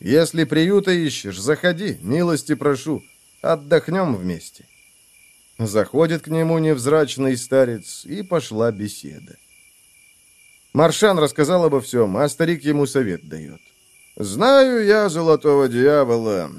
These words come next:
и Соскай твоя у него взаперти сидит. Золотой Дьявол тебе, бедному нищему, красавицу не отдаст,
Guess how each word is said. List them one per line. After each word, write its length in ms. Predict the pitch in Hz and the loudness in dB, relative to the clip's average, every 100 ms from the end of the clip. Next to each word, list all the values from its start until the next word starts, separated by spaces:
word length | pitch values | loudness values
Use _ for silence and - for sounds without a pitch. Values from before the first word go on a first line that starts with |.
| 87 | -8
и 100 | 123 | -6
Соскай 580 | 156 147 - 165 185 156 | -2 -4 -4 -6 -6 -2
твоя 300 | 156 156 143 | 0 2 2
у 100 | 139 | 0
него 280 | 135 143 | 0 -2
взаперти 540 | 123 110 98 104 92 82 | -2 -6 -8 -10 -10 -14
сидит. 380 | - 80 73 - _ _ _ _ _ | -12 -10 -12 -14 _ _ _ _ _
Золотой 440 | - 170 170 175 160 | -6 0 0 0 -2
Дьявол 440 | 147 165 160 147 | 2 4 4 2
тебе, 240 | 127 135 139 | 0 -2 0
бедному 520 | 135 135 123 123 120 | 2 0 0 0 0
нищему, 580 | 120 131 - 131 120 101 | -2 -4 -4 -4 -2 -4
красавицу 720 | 120 110 - 135 120 95 113 | -4 -4 -2 -2 -2 -8 -6
не 140 | 104 | -2
отдаст, 680 | 101 95 92 113 139 - - | -2 -2 -4 -4 -6 -12 -20